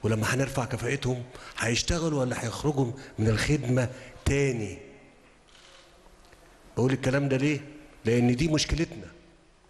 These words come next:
مش مشكلتنا إن إحنا نعمل. مشكلتنا إن إحنا ندير. إن إحنا ندير. وأنا بقول الكلام ده، حد يقول كده في المكان ده؟ آه طبعًا. أنا بحط حاجتي قدام مني وقدامكم.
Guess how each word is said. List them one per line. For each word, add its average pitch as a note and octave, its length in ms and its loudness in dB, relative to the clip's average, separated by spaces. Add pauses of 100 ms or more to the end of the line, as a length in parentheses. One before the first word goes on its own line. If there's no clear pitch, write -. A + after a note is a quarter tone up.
(300)
مش A#2 160 -2
مشكلتنا C#3 480 0
إن C#3 100 2
إحنا C#3 200 0
نعمل. C3+ 320 -2 (1120)
مشكلتنا B2+ 400 0
إن C3 120 2
إحنا A#2+ 220 0
ندير. A2+ 760 0 (1000)
إن A2 80 4
إحنا C3 280 0
ندير. A2+ 400 2
وأنا B2+ 160 2
بقول D#3+ 200 2
الكلام D#3 320 0
ده، D3+ 160 -2 (420)
حد B2+ 300 -4
يقول C3+ 160 2
كده B2+ 220 0
في - 80 -4
المكان A2 440 0
ده؟ A2+ 140 -4 (460)
آه G#2+ 120 2
طبعًا. - 260 -12 (1000)
أنا C3+ 120 2
بحط B2+ 480 -4
حاجتي - 400 -4
قدام G2+ 220 0
مني B2 280 2
وقدامكم. G2 560 -2